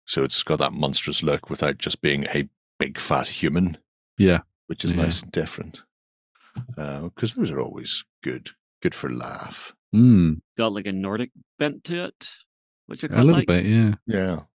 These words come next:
Speaker 1: Yeah, th-, those are the, the miniature lines that
Speaker 2: Nice
Speaker 1: they
Speaker 2: little selection
Speaker 1: have.
Speaker 2: of stuff, yeah. Mm-hmm.
Speaker 1: They're obviously a sh-, a store that has a whole host of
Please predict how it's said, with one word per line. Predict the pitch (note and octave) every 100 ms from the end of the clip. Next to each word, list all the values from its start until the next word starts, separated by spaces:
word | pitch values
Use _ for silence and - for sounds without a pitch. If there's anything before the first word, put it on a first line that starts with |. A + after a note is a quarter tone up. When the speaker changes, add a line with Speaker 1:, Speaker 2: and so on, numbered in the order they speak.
| _ _ _ _ _ - - - F3+
Speaker 1:
Yeah, | G3+ G#2+ G2
th-, | C#3 -
those | C3 E3+ C3
are | G#2+
the, | G2 F#2 E2+
the | E2+
miniature | F#2 - G#2+
lines | G2 G2 F2+ -
that | D#2+ C#3
Speaker 2:
Nice | D3+ C#3
Speaker 1:
they | -
Speaker 2:
little | B2
selection | C3 C#3+ C#3+
Speaker 1:
have. | B2+
Speaker 2:
of |
stuff, | - C#3+ - -
yeah. | A#2+ - - - _ _ _
Mm-hmm. | F#2+
Speaker 1:
They're | G2
obviously | G#2+ G2+ E2
a |
sh-, | - - -
a | D#2
store | - E2 C#2
that | C#2+ B1 -
has | C2 B1+ B1
a | B1
whole | A#1+ - C2+
host | - C#3 - -
of | - -